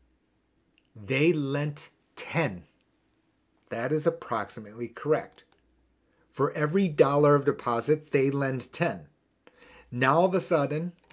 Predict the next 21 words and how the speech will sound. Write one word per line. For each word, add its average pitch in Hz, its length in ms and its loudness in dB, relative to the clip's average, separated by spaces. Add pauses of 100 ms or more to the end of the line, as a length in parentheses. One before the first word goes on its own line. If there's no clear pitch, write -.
you 123 160 -2
can 143 140 0
see 127 220 -2
what's 120 240 0
happened 104 340 -8
at 104 140 -8
the - 80 -6
banks. - 540 -8 (2500)
Because 160 400 0
interest 190 400 2
rates 113 260 2
are 101 120 -2
higher, 95 480 -8 (3000)
right? 113 220 -12 (1040)
You 147 240 2
now 151 240 2
know 120 200 4
this 117 240 0
as 104 140 -2
a 101 60 -8
consumer. 101 640 -10